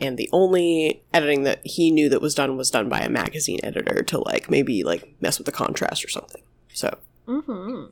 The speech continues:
Speaker 1: Uh, and then, three years later, in nineteen seventy-five, <laughs> British naturalist Peter Scott announced that the creature's scientific name would be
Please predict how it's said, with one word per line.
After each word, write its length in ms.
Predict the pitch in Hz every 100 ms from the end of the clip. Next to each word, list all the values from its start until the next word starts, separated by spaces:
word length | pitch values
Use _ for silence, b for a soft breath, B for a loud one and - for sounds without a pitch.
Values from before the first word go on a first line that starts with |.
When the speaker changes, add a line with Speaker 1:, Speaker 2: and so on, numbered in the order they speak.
| _ _
Speaker 1:
Uh, 400 | - 190 180 180 -
and 200 | 165 170
then, 580 | 311 185 135 147 214 233 B _
three 280 | - - 269
years 280 | 269 147 -
later, 320 | - 156 123
in 180 | 135 147
nineteen 340 | 139 240 - 226
seventy-five, 920 | 220 196 220 214 117 98 - - -
<laughs> 680 | - - - - _ _ _
British 440 | 175 196 220 240 -
naturalist 800 | 185 156 - 175 170 180 - -
Peter 220 | - 254
Scott 300 | 262 - 185 -
announced 380 | 151 160 170
that 140 | - 147
the 80 | 147
creature's 420 | 202 196 180 -
scientific 640 | 170 196 247 233 240 -
name 340 | 170 151 170 -
would 260 | 156 160
be 320 | 156 147 147